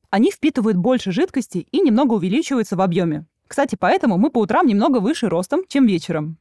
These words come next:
Утром давление внутри дисков выше, и вероятность возникновения тех же протрузий и грыж при неадекватной нагрузке в это время увеличивается. Поэтому работа с большими весами рано утром, тяжёлые становые, румынские тяги, приседания —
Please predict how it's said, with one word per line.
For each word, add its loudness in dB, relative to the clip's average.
Утром 0
давление 0
внутри 0
дисков -4
выше, -2
и 0
вероятность 0
возникновения 0
тех -4
же -4
протрузий -2
и -6
грыж -2
при 0
неадекватной 0
нагрузке -2
в -6
это -2
время 0
увеличивается. -2
Поэтому 2
работа 0
с -6
большими 0
весами 0
рано 0
утром, -2
тяжёлые 0
становые, -2
румынские 2
тяги, -2
приседания — -2